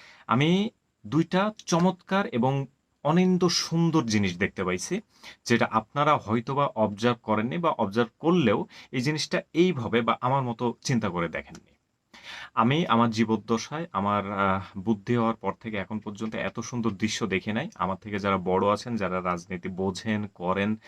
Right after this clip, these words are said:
তারা হয়তোবা দেখেছেন, but আমার বুদ্ধি বয়সে আমি এই জিনিসটা দেখি নাই যেটা আজকে দেখলাম। ওকে, আমি মূল পর্বে চলে আসি। যেটা বলতে চাচ্ছি সেটা হচ্ছে যে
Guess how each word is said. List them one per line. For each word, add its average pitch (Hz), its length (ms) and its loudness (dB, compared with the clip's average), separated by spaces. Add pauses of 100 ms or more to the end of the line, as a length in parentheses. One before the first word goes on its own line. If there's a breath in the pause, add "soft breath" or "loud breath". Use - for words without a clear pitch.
(200 loud breath)
তারা 151 160 2
হয়তোবা 147 300 -2
দেখেছেন, 120 420 -2
but 175 160 -4
আমার 123 260 2
বুদ্ধি 117 240 -4
বয়সে 110 280 0
আমি 104 120 0
এই 98 60 0
জিনিসটা 98 360 -2
দেখি 107 300 0
নাই 92 120 -2
যেটা 87 280 -4
আজকে 110 380 -2
দেখলাম। 73 400 -12 (560 loud breath)
ওকে, 113 220 0
আমি 104 280 0
মূল 120 340 4
পর্বে 90 280 0
চলে 90 200 -2
আসি। 92 220 -4
যেটা 90 200 -2
বলতে 92 300 -4
চাচ্ছি 87 260 -10
সেটা 123 240 -4
হচ্ছে 143 300 -4
যে 127 200 -4